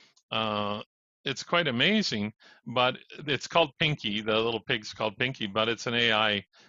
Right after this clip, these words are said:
uh, animation. What is amazing to me as a broadcast guy and a film guy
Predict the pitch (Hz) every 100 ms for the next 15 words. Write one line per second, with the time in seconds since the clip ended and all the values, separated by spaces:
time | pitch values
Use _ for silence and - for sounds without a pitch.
0 | _ - 98 98 - 107 107 104 113 -
1 | 101 - - - - 123 190 - - 135
2 | 120 117 123 175 190 175 135 113 - 107
3 | 107 104 98 104 90 127 160 117 98 92
4 | - 98 101 98 - 156 170 120 95